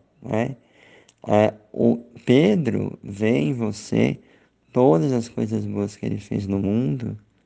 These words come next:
mas ao ele poder fazer isso,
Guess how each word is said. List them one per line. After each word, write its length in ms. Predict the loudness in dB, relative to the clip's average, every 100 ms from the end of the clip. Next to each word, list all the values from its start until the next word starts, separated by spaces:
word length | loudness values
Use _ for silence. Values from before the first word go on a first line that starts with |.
| _ _ _ _ _
mas 400 | 2 4 4 0 -10
ao 600 | 2 4 6 4 0 -6 _ _ -2
ele 320 | 0 2 2
poder 540 | 0 -2 0 0 0
fazer 420 | 0 -4 0 0
isso, 500 | 2 0 -4 -8 -10